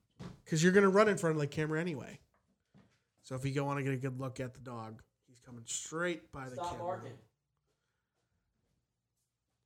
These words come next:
Speaker 1: But anyway, I think I picked up a new hobby, or tr-, I'm trying to pick up something.
Speaker 2: Really?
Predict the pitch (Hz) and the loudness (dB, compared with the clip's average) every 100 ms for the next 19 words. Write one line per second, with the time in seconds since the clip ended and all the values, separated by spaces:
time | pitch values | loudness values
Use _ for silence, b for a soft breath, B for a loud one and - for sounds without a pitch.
0 | _ - 143 147 135 117 98 113 _ _ | _ -10 -4 -2 -4 -6 -10 -14 _ _
1 | _ _ _ _ _ - - 240 233 - | _ _ _ _ _ -12 -6 -2 -2 -2
2 | 202 202 175 156 151 143 139 131 127 101 | -4 -4 -4 -6 -6 -8 -10 -8 -10 -12
3 | - 139 123 - 143 131 - 156 147 143 | -14 -16 -14 -8 -8 -6 -6 0 0 0
4 | 123 135 123 107 - 104 101 104 117 - | 6 6 6 -6 -8 -12 -16 -16 -18 -20
5 | - - _ - - | -20 -20 _ -12 -10